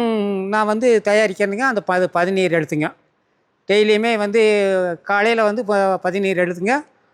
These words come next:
அது வந்து ஒரு, ஒரு ரெண்டு மணிக்குள்ள இது வந்து இது செஞ்சிருங்க, கருப்பட்டி செய்கிறதுங்க.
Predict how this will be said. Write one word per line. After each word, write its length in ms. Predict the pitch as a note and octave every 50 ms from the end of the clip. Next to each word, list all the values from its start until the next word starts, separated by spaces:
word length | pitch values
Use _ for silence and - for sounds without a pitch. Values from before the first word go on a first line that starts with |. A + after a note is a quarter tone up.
| _ _ _ _ _ _
அது 220 | - A#3+ C4 C4
வந்து 300 | A#3+ B3+ C4 D4 D4 C4+
ஒரு, 260 | B3+ B3 A#3+ A#3 A#3 A3+ G#3+ G#3 G3+ G3 G3 F#3+ F#3 F3+ F3+ E3+ E3+ E3 D#3 D#3 D3+ D3+ D#3 D#3+ _ _ _ _ _ _ _ _ _ _ _ _ _ _ _ _ _ _
ஒரு 160 | - C#4 A#3+ A3
ரெண்டு 340 | A#3 B3 B3 A#3+ A#3+ B3
மணிக்குள்ள 440 | B3 B3+ B3 C4+ C4+ C#4 C4+ B3+ A#3+
இது 220 | A#3 A3+ A3+ A3+ A3
வந்து 220 | A3 A3+ B3 C#4
இது 180 | B3+ G#3+ A3+ - -
செஞ்சிருங்க, 420 | G3+ G#3+ G#3+ F#3+ G3 F#3+ F3 D#3+ E3+ - _ _ _ - - _ G3 - -
கருப்பட்டி 240 | F#3+ G#3+ G3+ - A3+ -
செய்கிறதுங்க. 420 | - G3 E3+ F3+ D#3+ D#3 D#3 E3